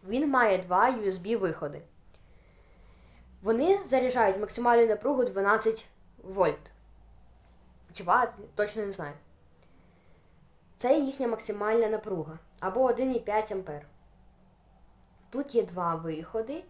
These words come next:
і один Type-C. Цей Type-C можна побачити над ним in один і out два. Out два —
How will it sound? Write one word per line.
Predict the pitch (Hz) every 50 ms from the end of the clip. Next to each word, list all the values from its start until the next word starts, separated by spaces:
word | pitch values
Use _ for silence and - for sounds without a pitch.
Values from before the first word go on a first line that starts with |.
| - _ -
і | 220 220 226
один | 214 202 196 185 208 247 285 320 330 - - _ - _ _ -
Type-C. | 233 220 233 220 202 - - - - - 190 160 - - _ _ _ - _ _ _ _ _ _ _ _ _ _ - - _ _ _ _ _ _ _ _ - - - - - - _
Цей | - - 302 339 320 277 -
Type-C | - 262 254 254 254 - - - - 466 523 539 523 - - - _ _ _ _ _ _ _ _ _ _ -
можна | 220 247 285 277 269 262
побачити | 254 247 226 269 311 320 - 277 - -
над | 240 233 226 220 220
ним | 233 262 302 302 285 302 - _ _ _ -
in | - 226 240 233 - -
один | - 190 190 190 214 247 330 359 381 - -
і | - 220 - -
out | - 196 214 226 240 240 226 214 185
два. | 180 196 185 185 170 151 147 147 - - _ _ - - - - _ - _ _ _ - _ _ _ _ - - - - _ _ _ _ - -
Out | - 262 285 285 277 269 -
два — | - 220 214 285 330 403